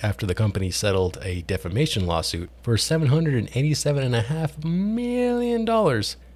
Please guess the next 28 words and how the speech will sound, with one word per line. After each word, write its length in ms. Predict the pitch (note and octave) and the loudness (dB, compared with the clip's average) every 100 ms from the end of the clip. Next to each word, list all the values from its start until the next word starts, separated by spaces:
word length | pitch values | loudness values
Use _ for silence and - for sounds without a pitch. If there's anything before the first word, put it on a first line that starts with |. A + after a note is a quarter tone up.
| - | -6
which 360 | A2 F#2+ - - | -2 0 0 -2
is 340 | A2+ G2 F2+ | -2 0 0
the 100 | F#2+ | -2
biggest 480 | F2+ B2+ B2 - - | 0 2 2 0 -2
disclosed 800 | G#2 - - G#2+ C#3 G2+ B2 - - - - | -2 -2 0 2 4 2 0 -6 -16 -20 -14
settlement 500 | - A#2 G#2+ G#2+ G#2 | 0 4 6 6 4
in 120 | G#2 | 0
a 80 | F#2 | 0
defamation 640 | F#2 G#2 G2+ A2 C#3 F#2+ | 2 0 0 0 2 2
lawsuit. 480 | F2+ F2 F2 F#2+ F#2+ - | 2 0 -2 -2 -4 -6
A 80 | - | 0
lot 160 | A2+ A#2+ | 4 4
of 100 | A#2 | 6
times, 600 | A#2+ A2+ A2+ A2+ A2 - - | 6 6 4 2 0 -6 -10
settlements 500 | - C3 A#2 A2 G#2 - | -4 2 6 6 2 0
aren't 320 | A2+ D3 D3 | -2 -2 -2
disclosed. 640 | - F#3 - G#3+ A3+ A3+ - - - - - | -4 -4 0 0 0 -4 -12 -20 -20 -20 -10
So 640 | - - A#2+ A2 G2+ G2 | -4 2 4 4 2 0
as 140 | F#2 - | -4 -2
far 240 | B2+ B2 | 2 2
as 160 | F#2 F2 | 2 0
we 160 | B2 | 2
know, 360 | C#3+ E2+ D2+ E2 - - - - | 2 2 -2 -6 -12 -20 -20 -2
this 180 | A#2 A2 | 0 0
is 100 | F#2 | 0
the 80 | F2+ | -2
biggest 380 | F2+ F2+ E2+ | -2 -2 -4
one 380 | F#2+ F#2 E2+ E2+ | -4 -4 -4 -8